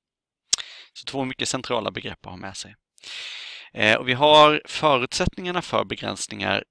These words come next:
framförallt i andra kapitlets tjugonde till tjugofjärde paragrafer i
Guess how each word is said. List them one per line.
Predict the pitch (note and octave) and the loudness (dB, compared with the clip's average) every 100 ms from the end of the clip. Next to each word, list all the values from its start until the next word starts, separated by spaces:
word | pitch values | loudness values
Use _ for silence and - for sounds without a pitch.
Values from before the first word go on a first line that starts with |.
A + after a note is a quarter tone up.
| _ _ _ | _ _ _
framförallt | - B2 A#2+ B2+ C#3 C3 - | -4 -4 -4 -2 -2 -4 -12
i | - - | -10 -6
andra | A2+ G2+ | -4 -4
kapitlets | G2 - - - G2+ - - - - | -8 -10 -12 -10 -10 -8 -6 -6 -8
tjugonde | - - - B2+ G#2+ B2 A#2+ A2+ | -6 -2 -2 -4 -8 -8 -6 -6
till | - G#2 G2 - | -6 -8 -10 -8
tjugofjärde | - - - - - A#2 A2+ F#2 F2+ A#2+ A2+ _ _ - | -6 -6 -10 -12 -2 0 0 -4 -2 -2 -2 _ _ -10
paragrafer | F#2 F#2+ F2+ G2+ B2 B2+ - - C#2 - - - - - _ | -6 -4 -4 -2 -2 -2 -6 -12 -12 -12 -18 -20 -20 -20 _
i | - F2+ F2 | -10 -8 -8